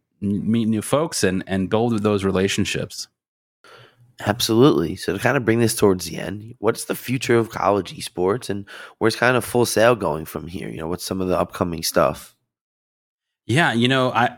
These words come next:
Speaker 1: as these, as these, um, you know, leagues and, and, and games get more formalized in the, in the collegiate space,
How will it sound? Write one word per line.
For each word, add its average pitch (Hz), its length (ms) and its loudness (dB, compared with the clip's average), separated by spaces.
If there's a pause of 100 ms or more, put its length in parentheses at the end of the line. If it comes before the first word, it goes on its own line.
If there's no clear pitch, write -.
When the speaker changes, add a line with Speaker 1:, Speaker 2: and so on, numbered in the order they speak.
Speaker 1:
as 135 300 0
these, 147 500 0
as 120 280 0
these, 123 360 0
um, 104 400 2 (1040)
you 101 100 4
know, 95 420 4 (300)
leagues 107 480 4
and, 95 220 -2
and, 90 400 2
and 92 520 2 (960)
games 104 320 4
get 104 200 2
more 101 220 2
formalized 104 640 2
in 95 80 4
the, 95 80 0
in 95 180 2
the 95 80 0
collegiate 101 400 0
space, - 640 0